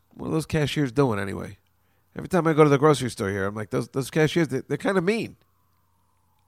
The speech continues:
Uh, they kinda act like, "Oh, uh, uh, my job's completely secure." In, in a way, you, you almost want it to happen, you know? I mean,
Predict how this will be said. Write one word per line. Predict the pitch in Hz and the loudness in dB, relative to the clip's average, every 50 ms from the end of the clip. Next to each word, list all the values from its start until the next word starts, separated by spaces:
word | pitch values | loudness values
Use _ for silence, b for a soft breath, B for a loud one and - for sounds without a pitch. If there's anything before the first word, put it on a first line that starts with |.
| _ _ | _ _
Uh, | 123 127 131 131 131 127 123 123 127 - _ _ _ - _ _ _ _ - | -2 0 0 2 2 2 2 0 -2 -6 _ _ _ -20 _ _ _ _ -8
they | 147 160 | -8 -6
kinda | 139 - 175 185 190 180 | -2 2 4 4 4 4
act | 165 160 170 180 - - | 4 4 4 2 2 2
like, | 165 165 160 160 - - - - _ _ - | 4 6 6 6 4 2 -6 -20 _ _ 8
"Oh, | 202 214 165 113 | 10 10 10 8
uh, | 107 123 143 143 135 - - - - - - - - - 143 | 4 2 2 0 -2 -6 -10 -18 -20 -20 -20 -20 -20 -20 -16
uh, | 147 156 139 - - | -16 -14 -14 -10 0
my | 147 165 196 | 4 4 4
job's | 180 143 160 147 135 107 - - - | 6 6 4 4 4 2 -4 -6 -8
completely | 147 127 113 139 160 156 139 135 | -4 0 2 4 4 4 2 0
secure." | 104 120 113 - 196 220 196 131 90 85 - _ _ _ _ _ _ _ _ _ _ _ _ | -2 -4 4 8 8 10 10 8 4 -2 -6 _ _ _ _ _ _ _ _ _ _ _ _
In, | 147 143 | -2 0
in | 147 139 135 143 | 0 0 2 4
a | 151 151 | 6 8
way, | 165 208 220 | 8 8 8
you, | 170 131 113 113 101 - - - | 6 6 2 0 -2 -6 -12 -18
you | - - - 147 156 | -20 -14 -4 -2 0
almost | 160 156 139 - - - - - | 0 0 0 -2 -2 -6 -10 -10
want | - 135 143 156 160 151 | -6 -4 0 2 4 2
it | 139 - | 4 2
to | 120 110 | 2 4
happen, | - 208 226 220 170 - 113 98 92 90 | 6 6 6 6 4 2 -4 -6 -6 -10
you | 95 101 | -10 -8
know? | 107 113 120 120 | -6 -4 -4 -4
I | 117 | -4
mean, | 117 120 117 113 117 113 | -4 -4 -6 -6 -10 -14